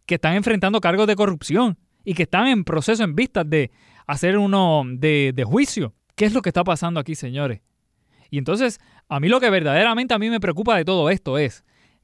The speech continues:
que aquí cada año, cada año y medio aproximadamente, tenemos un caso de corrupción.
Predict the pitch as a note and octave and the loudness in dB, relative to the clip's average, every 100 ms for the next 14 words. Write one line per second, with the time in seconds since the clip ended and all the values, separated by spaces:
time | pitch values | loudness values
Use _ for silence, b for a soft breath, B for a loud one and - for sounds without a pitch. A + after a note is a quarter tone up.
0 | - D#3+ C#3 D3+ A3 D4 - _ _ _ | -6 -4 -4 -2 -2 -2 -8 _ _ _
1 | _ _ _ _ _ _ _ - D#3+ E3+ | _ _ _ _ _ _ _ -8 0 2
2 | G3+ A3 A3 A3 G#3+ G#3+ - _ _ _ | 4 4 4 6 4 2 -2 _ _ _
3 | - C#3 G3+ A3 G#3+ G#3+ G#3 G3+ D#3 F3+ | -4 0 2 2 2 2 2 2 0 2
4 | F#3+ F#3+ F#3+ D3+ F#3 G#3+ G3+ F#3 E3 D3+ | 2 0 -2 0 0 0 2 0 -2 -6
5 | D#3 E3+ G3 G3+ A3+ G#3+ G3 b b - | 0 2 4 2 0 -2 -4 b b -4
6 | C#3+ F3 A3 G3 G3 A#3+ A3+ A3 G#3+ G3+ | -2 0 0 0 0 2 0 0 -2 -4
7 | - F#3+ B3+ D3 | -2 0 0 -4